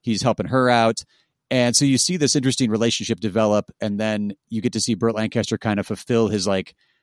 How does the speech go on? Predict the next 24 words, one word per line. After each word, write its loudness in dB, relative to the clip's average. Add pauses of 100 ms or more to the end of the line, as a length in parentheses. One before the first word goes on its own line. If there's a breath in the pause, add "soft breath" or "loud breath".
fantasies 0
of -4
being 0
a -6
big -2
time -4
gangster. -4
'Cause, -4
like, -2
he's -2
dealing -2
dope 2
now. -6
I'm -12
like, -6
"It's -10 (340)
not -6
that -4
much -8
dope, -6
but -4
it's, -2
you -2
know, -8